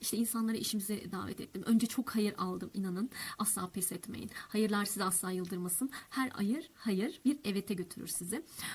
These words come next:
O yüzden, e, çok kişiye teklif ettim. Hep hayır aldım, hep hayır aldım. Ama sonra, e, çok uzak akrabamız, e, Selda, Selda benim ilk üyemdir. Onu çok seviyorum. E, o bana evet dediğinde o kadar heyecanlanmıştım ki bana ilk evet diyen o ve ekibime girdi.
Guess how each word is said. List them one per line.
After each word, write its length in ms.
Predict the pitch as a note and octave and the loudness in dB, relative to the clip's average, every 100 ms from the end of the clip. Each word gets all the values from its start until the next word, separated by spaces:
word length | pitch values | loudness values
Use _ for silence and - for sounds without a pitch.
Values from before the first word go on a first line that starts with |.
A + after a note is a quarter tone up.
| - | 2
O 60 | |
yüzden, 420 | C#4 C#4 C4 C4+ - | 4 4 0 -2 -2
e, 300 | G#3 G3+ G3 | -2 -2 -2
çok 240 | D4 C#4+ | -2 -2
kişiye 240 | - A3 | 0 0
teklif 320 | G#3+ - - - | -2 -6 -8 -10
ettim. 280 | - - | -6 -4
Hep 240 | A#3+ C#4+ - | -2 -4 -6
hayır 220 | A3+ G3+ | -4 -2
aldım, 260 | - - A#3+ | -2 0 0
hep 180 | C4 | 0
hayır 120 | A3 F#3+ | 0 -2
aldım. 220 | F#3+ A3+ | -2 0
Ama 140 | B3+ | 2
sonra, 340 | - C#4+ G#3+ C#4 - - - - | 2 2 0 -2 -6 -8 -4 0
e, 380 | G#3 G3+ G3 G3 | 2 2 0 -2
çok 200 | C#4 - | -4 0
uzak 220 | A3+ A#3+ | 0 2
akrabamız, 640 | A3+ G#3 G3 G3 G3+ A3+ - - - | 0 0 0 0 0 -2 -4 -8 -10
e, 260 | - F#3 G#3+ | -8 -6 -4
Selda, 480 | - G3 F#3 G3 A#3 | -2 -2 0 0 0
Selda 300 | G#3+ F#3+ F#3+ | -2 -2 -2
benim 140 | F#3+ - | -2 -2
ilk 220 | G3+ - | -4 -2
üyemdir. 280 | F#3 F3+ A#3+ - - - - | -2 -2 -2 -4 -6 -16 -8
Onu 120 | G#3 G#3 | -4 -2
çok 180 | G#3+ | -2
seviyorum. 420 | - F#3+ G#3 A#3+ C4+ - - | -2 -2 -4 -6 -6 -10 -8
E, 140 | - G#3+ | -4 0
o 120 | D#4+ | 2
bana 160 | D#4 C4 | 4 6
evet 240 | C#4 C#4+ | 4 6
dediğinde 260 | B3+ B3+ A3+ | 6 6 4
o 100 | - | 0
kadar 220 | D#4+ D4 | 2 6
heyecanlanmıştım 760 | C#4 A#3+ B3 A#3+ A#3+ A#3 - | 8 8 8 4 2 0 0
ki 140 | A3 A3+ | -2 0
bana 140 | B3+ | 0
ilk 200 | C4 C4+ | 2 2
evet 280 | A3+ A3 - | 2 0 0
diyen 240 | G3+ A3 - - - _ _ - | 0 0 -4 -18 -20 _ _ -4
o 140 | A#3+ A#3+ | 0 2
ve 60 | |
ekibime 420 | C4 A3+ A3 A3+ A3+ | 2 2 4 6 4
girdi. 480 | F#3 G3 E3+ G#3+ | 4 2 2 -2